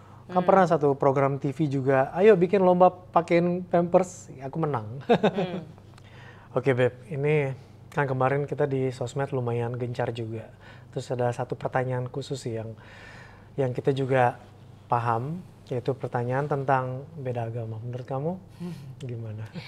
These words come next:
Speaker 1: Kamu
Speaker 2: Ju-,
Speaker 1: dulu deh.
Speaker 2: aku dulu ya.
Speaker 1: Hmm.
Speaker 2: Sebenarnya masalah agama tuh agak ini ya, agak sensitif. Karena kemarin tuh juga, aku juga baru pulang umroh kan.
Speaker 1: Hmm.
Speaker 2: Terus banyak banget emang yang bilang sama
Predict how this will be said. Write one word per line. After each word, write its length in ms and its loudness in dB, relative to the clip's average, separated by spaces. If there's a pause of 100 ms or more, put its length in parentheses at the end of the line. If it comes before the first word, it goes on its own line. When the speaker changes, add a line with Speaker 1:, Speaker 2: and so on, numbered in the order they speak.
(840)
Speaker 1:
Kamu 160 -2
Speaker 2:
Ju-, 160 2
Speaker 1:
dulu 80 2
deh. 160 2 (320)
Speaker 2:
aku 200 -2
dulu 200 2
ya. 180 4 (180)
Speaker 1:
Hmm. 360 -6 (400)
Speaker 2:
Sebenarnya 320 2
masalah 400 4
agama 320 -4
tuh 240 -6 (320)
agak 480 6 (400)
ini 240 -2
ya, 160 0
agak 960 4
sensitif. 560 -6
Karena 240 -6
kemarin 400 -4
tuh 80 -8
juga, 400 -8 (400)
aku 560 -4
juga 160 -10
baru 160 -10
pulang 240 -12
umroh 560 2 (160)
kan. 320 -2
Speaker 1:
Hmm. 20 -16 (1000)
Speaker 2:
Terus 480 4
banyak 320 -2
banget 320 -2
emang 320 -4
yang 160 -6
bilang 240 -4
sama 240 -6